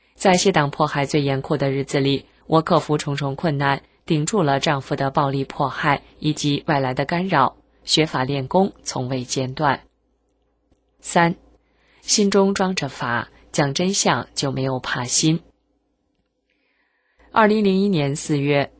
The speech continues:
那时我弟没有资料点，讲真相就凭一张嘴，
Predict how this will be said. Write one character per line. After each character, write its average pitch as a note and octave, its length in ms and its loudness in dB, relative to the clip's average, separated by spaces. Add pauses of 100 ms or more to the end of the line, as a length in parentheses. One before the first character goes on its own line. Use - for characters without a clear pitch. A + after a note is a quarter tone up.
(140)
那 E3+ 160 4
时 C#3+ 380 0
我 C#3+ 120 2
弟 D3 160 -4
没 C#3+ 120 -4
有 C#3+ 160 -2
资 - 140 -2
料 D3 180 0
点， C3+ 340 -4 (340)
讲 D3+ 160 2
真 D#3+ 160 0
相 C#3+ 280 0
就 D3 120 -2
凭 C#3+ 220 -4
一 C3+ 80 -4
张 D#3 220 0
嘴， C#3 320 0